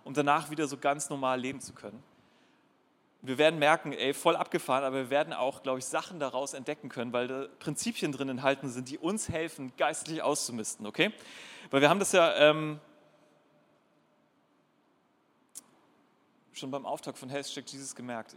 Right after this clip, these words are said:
Ich glaube und ich, ich glaub fest daran, dass es für uns drei Standorte hier als Kirche im Rhein-Main-Gebiet gilt,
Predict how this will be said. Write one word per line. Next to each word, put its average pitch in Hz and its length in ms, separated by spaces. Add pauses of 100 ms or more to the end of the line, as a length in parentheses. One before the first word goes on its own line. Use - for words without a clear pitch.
Ich - 180
glaube 147 380
und 117 80
ich, - 120 (840)
ich - 100
glaub 160 160
fest - 280
daran, 139 180
dass 131 120
es 135 100
für - 120
uns 160 340 (200)
drei 151 220
Standorte 151 520
hier 120 160
als 123 160
Kirche 160 340
im 123 100
Rhein-Main-Gebiet 120 840
gilt, 113 300